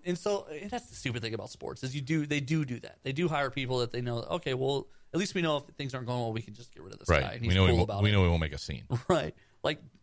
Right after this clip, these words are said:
Speaker 1: if I was a head coach, I would make the biggest, craziest
Speaker 2: Why
Speaker 1: scene.
Speaker 2: wouldn't you?
Speaker 1: Yeah. That way, if I ever get another job, and it's a big if, but that's fine. If I ever get that other job, they're like, "I don't know that we should fire this guy."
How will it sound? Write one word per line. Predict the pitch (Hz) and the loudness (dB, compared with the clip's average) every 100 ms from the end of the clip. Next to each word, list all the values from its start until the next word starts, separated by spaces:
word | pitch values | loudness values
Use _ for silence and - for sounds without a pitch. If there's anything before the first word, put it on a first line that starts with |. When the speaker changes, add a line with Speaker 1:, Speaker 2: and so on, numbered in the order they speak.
| _ | _
Speaker 1:
if | 151 131 | -6 0
I | - | 2
was | 311 | 2
a | |
head | 139 117 | -2 -4
coach, | - | 0
I | |
would | 277 | 0
make | 285 131 | 0 -2
the | 107 - | -8 -4
biggest, | 156 175 190 - | 0 0 -2 -4
craziest | 156 185 180 143 | -2 0 4 6
Speaker 2:
Why | 139 | 6
Speaker 1:
scene. | - | 8
Speaker 2:
wouldn't | - 95 78 | 6 6 -2
you? | 71 | -2
Speaker 1:
Yeah. | - 127 - _ _ _ - | -2 -4 -10 _ _ _ 0
That | 233 | 2
way, | 247 | 2
if | 190 | 2
I | 139 | 2
ever | 147 190 | 0 0
get | 170 | 0
another | 139 160 | 0 0
job, | 135 135 165 170 | 0 0 -2 -8
and | 139 | -10
it's | 185 262 | -8 -4
a | 330 | -2
big | 302 185 | 0 0
if, | 156 - | 0 -2
but | 208 | -6
that's | 254 - | -4 -2
fine. | 139 151 | -4 -2
If | 185 180 | -4 0
I | 180 | 0
ever | 180 | 0
get | 165 156 | -2 -2
that | 156 | 0
other | 156 | 0
job, | 143 151 180 | 0 -2 0
they're | 143 | 0
like, | 131 - - | 0 -2 -8
"I | |
don't | 131 175 | -4 -2
know | |
that | 131 | -2
we | 139 | -4
should | - - | -8 -8
fire | 147 131 | -6 -6
this | - | -8
guy." | - | -10